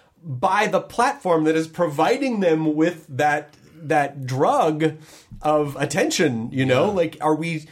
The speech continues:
Speaker 1: are these, is it authentic? Is it an authentic platform? Or is it, is it being paid in attention? And then therefore, does that kind of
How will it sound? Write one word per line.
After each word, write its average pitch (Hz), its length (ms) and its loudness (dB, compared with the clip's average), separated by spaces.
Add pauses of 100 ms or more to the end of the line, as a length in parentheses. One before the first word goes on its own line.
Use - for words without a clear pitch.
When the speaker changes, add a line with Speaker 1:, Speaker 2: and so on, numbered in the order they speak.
(340)
Speaker 1:
are 156 120 2
these, 196 280 0
is 180 200 2
it 190 100 4
authentic? 202 520 0
Is 190 120 2
it 185 60 0
an 165 60 2
authentic 156 420 0
platform? 196 420 0
Or 160 200 2
is 151 120 0
it, 147 180 -2 (520)
is 160 140 2
it 165 100 -2
being 156 200 0
paid 180 340 0
in 156 100 2
attention? 135 540 0
And 123 100 -4
then 139 100 -2
therefore, 156 320 0
does 120 240 -8
that 131 280 -2
kind 143 260 -4
of 123 240 -6